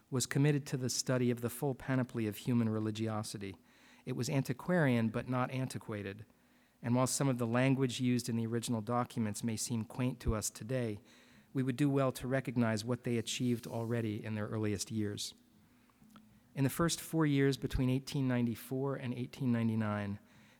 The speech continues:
the A L H R sponsored courses on Buddhism, the religions of primitive peoples, as well as pre- and post-exilic Judaism. After a brief hiatus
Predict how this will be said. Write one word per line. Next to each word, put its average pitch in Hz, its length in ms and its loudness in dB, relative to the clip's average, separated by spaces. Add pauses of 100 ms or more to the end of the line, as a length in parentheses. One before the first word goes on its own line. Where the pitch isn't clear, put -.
the 135 160 -4
A 147 140 4
L 147 120 2
H 135 220 2
R 123 160 2
sponsored 123 500 0
courses 123 380 -2
on 110 160 2
Buddhism, 139 480 2 (560)
the 120 80 -8
religions 120 480 2
of 110 140 -6
primitive 123 400 2
peoples, 143 680 -4 (300)
as 123 160 -6
well 127 160 2
as 120 100 0
pre- 147 420 -2
and 123 200 0
post-exilic 110 720 -4
Judaism. 107 560 -2 (840)
After 127 320 0
a 117 60 2
brief 127 260 2
hiatus 127 680 0